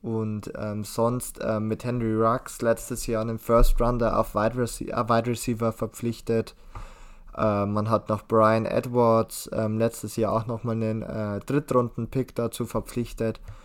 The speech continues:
Josh Jacobs, Kenyon Drake, bin ich mal gespannt, wieso braucht man Kenyon Drake, wenn man mit Josh J-, äh, Jacobs wirklich einen sehr guten All-Purpose-Back hat. Aber da ist ja John Gruden meiner Meinung nach auch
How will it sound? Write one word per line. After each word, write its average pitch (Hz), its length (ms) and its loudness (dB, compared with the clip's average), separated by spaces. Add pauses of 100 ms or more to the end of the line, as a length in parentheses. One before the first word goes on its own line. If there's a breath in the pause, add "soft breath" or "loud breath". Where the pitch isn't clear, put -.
(420 loud breath)
Josh 120 300 2
Jacobs, 131 640 2
Kenyon 117 380 0
Drake, 123 500 2
bin 120 100 0
ich 113 140 -4
mal 110 160 0
gespannt, 113 600 0
wieso 120 200 -4
braucht 110 340 0
man 113 140 -6
Kenyon 113 380 -2
Drake, 117 340 0
wenn 107 100 -4
man 113 160 -2
mit 113 200 -8
Josh 117 320 -2
J-, - 180 -10
äh, 117 240 -2
Jacobs 123 460 -2
wirklich 123 340 -4
einen 117 140 -4
sehr 127 220 2
guten 120 280 -6
All-Purpose-Back 127 920 0
hat. 120 240 -4 (720 soft breath)
Aber 104 640 2
da 107 240 4
ist 110 220 -6
ja 113 100 0 (100)
John 113 220 -4
Gruden 120 400 -2
meiner 110 240 0
Meinung 107 300 -2
nach - 200 -12
auch 107 400 -2